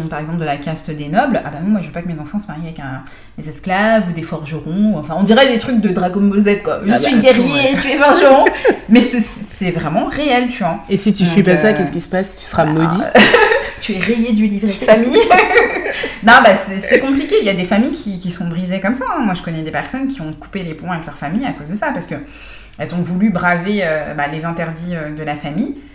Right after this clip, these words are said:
Speaker 1: Et du coup, ça passe pas. Ils, ils préfèrent même, des fois, imaginons que t'es avec une personne qui est, je sais pas, t'es d'origine sénégalaise et la personne avec qui tu veux te marier est aussi d'origine sénégalaise, ils préfèrent que t'ailles prendre quelqu'un qui n'a rien à voir, genre un Antillais ou une personne, euh,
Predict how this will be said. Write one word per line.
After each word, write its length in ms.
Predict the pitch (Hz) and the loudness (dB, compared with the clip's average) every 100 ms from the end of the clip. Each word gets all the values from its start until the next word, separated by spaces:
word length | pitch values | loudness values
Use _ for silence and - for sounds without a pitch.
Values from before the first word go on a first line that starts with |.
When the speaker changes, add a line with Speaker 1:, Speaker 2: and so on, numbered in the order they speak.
| - - - | -20 -20 -14
Speaker 1:
Et 60 | |
du 100 | 151 147 | -14 -14
coup, 100 | 320 | -8
ça 160 | 294 | -4
passe 220 | 151 220 - | -2 -4 -4
pas. 160 | 392 392 | -6 -2
Ils, 120 | 214 208 | 0 2
ils 60 | 220 | 2
préfèrent 300 | 254 240 247 | 0 2 2
même, 200 | 254 294 | 2 0
des 120 | 262 226 | 0 0
fois, 200 | - 269 | 0 2
imaginons 420 | 220 202 226 262 | 2 4 2 2
que 60 | - | -2
t'es 80 | 180 | -2
avec 240 | 165 165 | -4 -6
une 100 | 180 | -6
personne 420 | 180 196 214 220 | -4 -4 0 0
qui 140 | 208 165 | 0 -4
est, 140 | 156 | -8
je 60 | 151 | -10
sais 80 | - | -6
pas, 200 | 190 165 | -4 -4
t'es 120 | - | -6
d'origine 480 | 151 160 160 175 170 | -10 -6 -4 -4 -4
sénégalaise 680 | 151 143 143 156 185 196 165 | -6 -8 -6 -4 -4 -4 -6
et 180 | 147 - - - - - | -10 -12 -20 -20 -20 -12
la 100 | 156 | -8
personne 240 | 160 170 196 | -6 -4 -4
avec 120 | 170 | -4
qui 100 | 170 | -10
tu 100 | - | -10
veux 80 | 165 | -6
te 40 | |
marier 260 | 170 185 175 | -4 -4 -4
est 40 | |
aussi 180 | 165 - | -6 -8
d'origine 340 | 160 151 151 | -10 -8 -8
sénégalaise, 480 | 151 147 143 139 269 | -10 -10 -8 -4 -2
ils 60 | 240 | -2
préfèrent 340 | 208 233 269 269 | -4 -2 -2 -4
que 60 | - | -6
t'ailles 160 | 240 214 208 | 0 2 0
prendre 240 | - 254 | -2 -2
quelqu'un 240 | 214 214 247 | 0 -2 -4
qui 120 | - | -4
n'a 100 | 160 | -6
rien 80 | 170 | -6
à 440 | - 571 554 466 392 440 | -6 -6 -4 -2 0 0
voir, 60 | 254 | 0
genre 300 | 202 190 - | 0 -2 -4
un 160 | 220 226 | -4 -4
Antillais 600 | 233 - 226 247 254 254 | -6 -8 -6 -4 -4 -4
ou 100 | 208 | -4
une 100 | 185 | -4
personne, 380 | 180 180 196 196 | -6 -6 -6 -4
euh, 200 | 175 165 | -4 -6